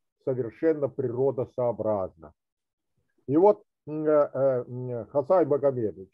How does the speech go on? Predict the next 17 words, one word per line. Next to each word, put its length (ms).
я 260
обращаюсь 800
к 60
вам. 380
Вот, 320
обращаюсь 600
к 100
вам 260
как 200
к 40
человеку, 640
который 600
прошёл 420
большую 580
жизнь, 560
вот, 460
который 680